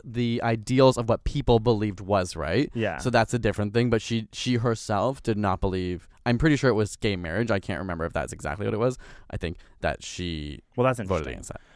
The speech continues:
Speaker 2: But I also, you know what I mean. Also, she's like, uh, she is a very
Speaker 1: Caught you dead in
Speaker 2: ama-
Speaker 1: your tracks. No, but she's
Speaker 2: No,
Speaker 1: great.
Speaker 2: she's a very amazing leader, is what I'm trying to say. And she's a woman. But then there's also Theresa May. But Theresa <laughs> May is also really interesting.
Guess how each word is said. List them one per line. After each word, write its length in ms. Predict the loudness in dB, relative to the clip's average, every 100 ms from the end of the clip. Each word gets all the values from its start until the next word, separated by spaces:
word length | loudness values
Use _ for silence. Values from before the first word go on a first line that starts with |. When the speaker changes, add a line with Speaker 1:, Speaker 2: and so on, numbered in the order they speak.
| 2
Speaker 2:
But 140 | 6
I 80 | 8
also, 380 | 8 6 2 0
you 160 | -2 -4
know 140 | -2
what 80 | -6
I 80 | -8
mean. 280 | -14 -18 -20 -8
Also, 240 | -8 -6
she's 240 | -8 -8 -8
like, 160 | -8 -6
uh, 200 | -6 -6 -8 -14
she 200 | -8 -6
is 100 | -6
a 60 |
very 280 | -10 -2 4
Speaker 1:
Caught 160 | 4 4
you 100 | 4
dead 140 | 4
in 40 | 4
Speaker 2:
ama- 40 |
Speaker 1:
your 80 | 4
tracks. 400 | 4 6 4 2
No, 100 | 0
but 140 | 0
she's 140 | -2 4
Speaker 2:
No, 320 | 8 10 10 6
Speaker 1:
great. 80 | 2
Speaker 2:
she's 140 | 0
a 60 | 2
very 300 | 4 4 4
amazing 440 | 4 2 0 -2
leader, 240 | 0 4
is 60 | 4
what 80 | 4
I'm 80 | 2
trying 140 | 2
to 60 | 2
say. 100 | -2 -2
And 260 | 2 2 2
she's 160 | -2
a 20 | -4
woman. 360 | -6 -8 -8
But 80 | 0
then 80 | 4
there's 140 | 6
also 180 | 8 6
Theresa 320 | 4 2 2
May. 240 | 0 -2 2
But 160 | 4 6
Theresa 320 | 8 10 10
<laughs> 20 |
May 140 | 10 8
is 100 | 8
also 320 | 10 10 10 6
really 320 | 6 6 6
interesting. 580 | 2 -2 0 2 4